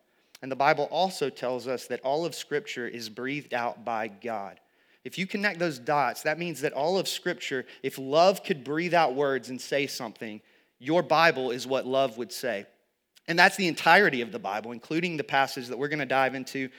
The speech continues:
this morning. And so, um, even the warning passages in the book of Hebrews are God's love to you. They're God's grace to you. They're God's kindness to you. Um, if you, if you take a look at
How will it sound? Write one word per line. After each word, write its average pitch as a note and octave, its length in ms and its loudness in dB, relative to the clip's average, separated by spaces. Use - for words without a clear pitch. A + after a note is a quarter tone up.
this C#3 180 -8
morning. C#3 280 -4
And C3 80 -8
so, D3 280 2
um, C#3 180 0
even F#3 200 0
the A3 80 2
warning F#3 280 -2
passages D#3+ 540 0
in D#3 80 -4
the D3 60 -6
book D3+ 180 -2
of D3 80 -10
Hebrews C#3 320 -6
are C3 60 -4
God's C3 340 0
love B2 280 -2
to A2 100 -14
you. G2 180 -14
They're D3+ 80 2
God's C#3+ 460 2
grace C3+ 440 -4
to A#2+ 120 -10
you. G#2+ 260 -8
They're C#3 140 -4
God's C3+ 420 0
kindness C3 800 -8
to B2 80 -8
you. G#2+ 260 -8
Um, C3+ 340 0
if D3 200 -8
you, D#3 120 -2
if D3+ 140 -2
you D#3 60 -6
take G3 240 0
a G#3+ 40 4
look F3+ 300 2
at C#3+ 480 4